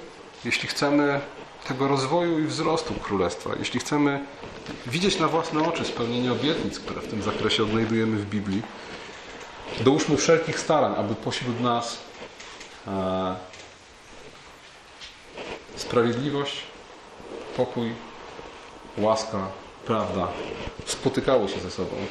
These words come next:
i trwały w harmonii. To, czego, to, co widzimy w Chrystusie, to, co przyszło na świat wraz z Chrystusem w całej pełni, tego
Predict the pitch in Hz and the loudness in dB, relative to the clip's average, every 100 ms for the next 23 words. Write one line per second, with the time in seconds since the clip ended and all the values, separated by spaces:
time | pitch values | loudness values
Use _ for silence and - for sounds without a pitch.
0 | - - - - - 120 - - - 123 | -6 -8 -10 -10 -2 -2 0 0 6 8
1 | 120 113 - - - - - - - - | 8 4 0 -12 -14 -12 -12 -10 -6 2
2 | 120 117 117 104 - - - - - - | 4 4 4 2 0 -4 -12 -18 -20 -20
3 | - - - - - - - - - - | -18 -14 -10 -10 -10 -14 -18 -20 -20 -20
4 | - - - - - 202 208 - - - | -20 -20 -18 -12 0 2 2 0 -6 -2
5 | 185 160 160 147 - 202 190 170 139 139 | 0 2 0 0 -4 0 2 2 0 0
6 | 170 175 165 - - 131 - 120 - - | 2 4 2 0 -6 -6 -4 -6 -6 -6
7 | - - - - - 139 - 123 - - | -8 -10 -12 -14 -4 -2 -2 0 2 4
8 | - - 87 87 - - 90 - 90 92 | 4 2 0 0 -2 2 2 2 -2 -4
9 | 107 110 127 123 - - - - 123 - | 2 6 6 6 0 -6 -4 2 2 4
10 | 123 - 117 113 - - - - - - | 0 4 4 2 -4 -12 -12 -10 -6 4
11 | 135 123 120 - 92 - - - - - | 8 8 6 6 4 2 2 0 0 -4
12 | - - - - - - - 147 147 147 | -4 -2 0 0 2 2 6 6 8 6